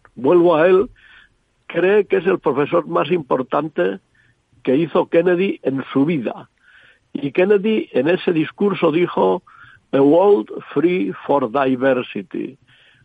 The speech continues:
un mundo libre para la diversidad. O sea, volvemos a lo que decíamos antes de Nixon, que era del otro partido, era un republicano, pues Kennedy, que era un demócrata, llega, llegó a lo mismo.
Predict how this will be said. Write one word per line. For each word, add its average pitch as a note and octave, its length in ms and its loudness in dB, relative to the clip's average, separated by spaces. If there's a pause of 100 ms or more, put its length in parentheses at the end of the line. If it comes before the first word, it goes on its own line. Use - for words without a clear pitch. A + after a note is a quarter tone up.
(140)
un E3+ 240 -2
mundo F#3+ 680 2 (260)
libre F#3+ 480 2
para C#3+ 280 0
la C#3 120 2
diversidad. C3+ 540 0
O A#2+ 40 -6
sea, F3+ 160 0
volvemos F#3 520 0 (380)
a C#3 80 0
lo D3+ 120 2
que C#3+ 140 0
decíamos F3 560 0
antes E3+ 380 -2
de B3 120 -2
Nixon, E3+ 480 -2
que D#3+ 60 -2
era E3 160 2
del D3+ 180 2
otro E3 300 2
partido, F3+ 640 -2 (260)
era D#3+ 200 0
un D#3+ 100 -2
republicano, F#3 640 0
pues D3 220 -6 (100)
Kennedy, E3+ 380 -2
que E3+ 80 -2
era F3 100 2
un F3 80 -2
demócrata, F#3 640 -2 (280)
llega, D3+ 420 2
llegó E3 320 2
a B3 40 4
lo G3 120 2
mismo. D#3 440 -4